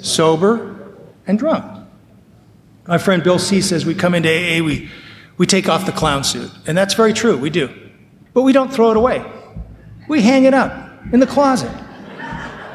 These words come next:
'cause we might need it, you know? And, and that's been my experience.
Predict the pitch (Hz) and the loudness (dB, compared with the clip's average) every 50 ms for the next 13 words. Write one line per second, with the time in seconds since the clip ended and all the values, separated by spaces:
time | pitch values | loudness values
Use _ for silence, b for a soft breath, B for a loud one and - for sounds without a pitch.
0 | - - - 285 285 - 240 254 247 220 196 185 185 185 190 180 180 170 147 120 | -8 -2 0 0 2 4 4 4 4 6 4 2 0 -2 -4 -4 -4 -4 -4 -6
1 | 120 - - - - - - - - - 165 175 175 175 180 196 214 220 214 - | -10 -12 -16 -20 -20 -20 -20 -20 -10 -6 -2 0 2 2 4 4 2 2 0 -4
2 | - - - - - - - - - 196 190 196 202 196 - 208 202 208 202 233 | -8 -10 -12 -12 -12 -12 -12 -6 -2 0 0 0 0 -2 -2 0 2 2 4 2
3 | 247 240 240 - 240 247 233 226 220 214 208 208 208 - - 214 214 175 127 - | 2 2 2 2 4 4 4 4 4 2 0 -2 -4 -4 -2 -2 -2 0 -2 -4
4 | - - - - - - | -6 -8 -10 -10 -10 -12